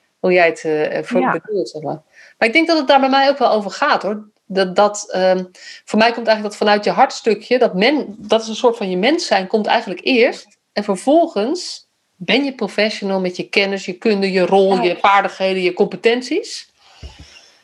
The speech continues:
Speaker 1: En, ehm, nou ja, dat, dat is denk ik wat ik bedoel met die term. Maar, eh,
Speaker 2: Ja.
Speaker 1: ik vind het ook heel leuk dat jij je daar eigenlijk niet mee identificeert.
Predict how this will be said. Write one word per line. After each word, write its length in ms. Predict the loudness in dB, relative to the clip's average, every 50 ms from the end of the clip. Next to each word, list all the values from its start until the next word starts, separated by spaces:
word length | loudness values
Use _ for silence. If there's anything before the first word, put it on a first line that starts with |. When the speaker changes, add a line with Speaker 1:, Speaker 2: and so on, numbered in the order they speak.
| _ _ _ _ _ _
Speaker 1:
En, 220 | -2 0 0 0 0
ehm, 320 | 0 2 2 2 2 0 -2 -4 -8 -12 _ _ _ _ -14 -12 -12 -14 _ _ _ -12 -4
nou 120 | 0 2 2
ja, 100 | 2 2
dat, 160 | 0 -2 -4 -6
dat 360 | -6 -2 0 0 0 0 0
is 80 | -2 0
denk 180 | 0 0 0
ik 60 | -2
wat 120 | -4 -2 -2
ik 100 | -2 -4
bedoel 260 | -2 0 2 2 2
met 140 | 2 0 0
die 160 | -2 -4 0
term. 360 | 2 2 2 2 -2 -6 -6
Maar, 220 | -4 -4 -2 -2 0
eh, 140 | 0 0
Speaker 2:
Ja. 80 | 2 0
Speaker 1:
ik 100 | 0 -2
vind 140 | -4 0 2
het 80 | 2 4
ook 80 | 6
heel 160 | 6 4 6 6
leuk 220 | 6 4 4 2
dat 140 | -2 -2 2
jij 160 | 4 4 4
je 60 | 4
daar 120 | 4 2 4
eigenlijk 300 | 4 2 0 -2 0 2
niet 200 | 2 2 2 2
mee 160 | 2 2 2
identificeert. 920 | 4 4 2 2 2 0 -4 -6 -4 0 2 2 2 2 -2 -8 -16 -20